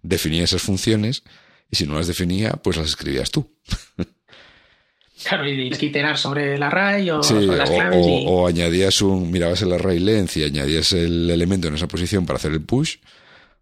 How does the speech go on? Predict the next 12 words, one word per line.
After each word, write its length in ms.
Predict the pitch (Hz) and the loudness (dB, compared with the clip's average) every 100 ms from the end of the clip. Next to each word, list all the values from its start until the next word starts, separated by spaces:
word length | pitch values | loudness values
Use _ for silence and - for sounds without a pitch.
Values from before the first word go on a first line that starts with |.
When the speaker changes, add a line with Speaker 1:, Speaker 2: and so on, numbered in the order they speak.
| _ | _
Speaker 2:
Sí, 160 | - 143 | -6 -4
Speaker 1:
Eh, 240 | - - | -4 -6
que 120 | - - | -10 -8
Speaker 2:
claro. 340 | - 127 - _ - - | -4 -4 -6 _ -16 -4
Speaker 1:
o, 460 | 82 76 73 67 - 82 78 78 | 0 0 0 -2 0 0 2 0
o 80 | 71 | 0
para 140 | 76 | -2
hacer 140 | 78 87 | 0 -2
el 120 | 85 | 2
join, 280 | 92 98 104 | 2 2 2
pues 160 | 82 | 0
eso, 320 | 85 80 69 | 0 -2 -4